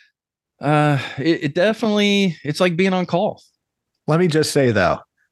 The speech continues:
Speaker 2: I know that you did get the haircut today.
Speaker 1: I did.
Speaker 2: Mighty sharp.
Speaker 1: I know. I'm good. <laughs> My, my, uh, my haircuts don't take long <laughs> 'cause there's not that much of it left.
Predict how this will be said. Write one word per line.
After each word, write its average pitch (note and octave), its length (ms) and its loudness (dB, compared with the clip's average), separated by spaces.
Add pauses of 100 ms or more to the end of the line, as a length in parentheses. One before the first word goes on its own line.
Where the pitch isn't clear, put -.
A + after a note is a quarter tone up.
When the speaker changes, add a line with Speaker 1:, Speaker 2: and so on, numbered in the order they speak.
Speaker 2:
I B2+ 100 2
know C3+ 140 2
that C#3+ 160 0
you C3 120 0
did B2+ 200 0
get B2 160 0
the B2 80 2
haircut B2+ 320 -2
today. A#2 480 0
Speaker 1:
I - 80 -20
did. F#2 280 -6 (480)
Speaker 2:
Mighty D3 840 0
sharp. G2+ 540 -2 (880)
Speaker 1:
I - 60 -14
know. B2 420 -6 (460)
I'm A#2 140 -4
good. D#3 360 0
<laughs> - 720 -12 (960)
My, G2 180 -2 (460)
my, B2+ 240 0
uh, A#2 300 0 (180)
my A2+ 100 -2
haircuts C#3+ 340 0
don't A2+ 180 -4
take A#2+ 240 -4
long F2+ 240 -8
<laughs> - 20 -16
'cause F#2 220 -8
there's - 140 -8
not C#3 200 -2
that B2+ 160 -4
much C3 240 0
of A2 100 0
it G#2+ 100 -2
left. A2 300 -6